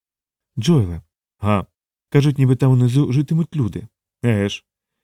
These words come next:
"Нічого собі. А хто?" Він дивиться на неї. "Хіба ти не бачила тих прес-релізів?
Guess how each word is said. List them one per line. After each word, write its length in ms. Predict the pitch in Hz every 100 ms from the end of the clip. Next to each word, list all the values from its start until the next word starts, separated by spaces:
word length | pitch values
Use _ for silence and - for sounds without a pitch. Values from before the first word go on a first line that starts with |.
| _
"Нічого 340 | 170 180 185 131
собі. 320 | - 95 98 -
А 80 | 147
хто?" 320 | 147 - 101 - _ _ _ _ 147
Він 140 | 202
дивиться 380 | 147 135 131 131
на 120 | 127
неї. 260 | 95 90 - _ _ _ _
"Хіба 260 | - 113 117
ти 100 | 113
не 100 | 110
бачила 320 | 107 - 107
тих 160 | 107
прес-релізів? 680 | - 110 - 110 113 131 95